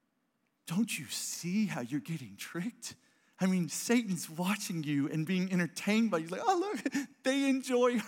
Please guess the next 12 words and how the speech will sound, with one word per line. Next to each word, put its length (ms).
hurting 400
each 260
other. 400
They 180
think 340
it's 220
love." 580
You 460
are 220
being 520
fooled, 640
man. 340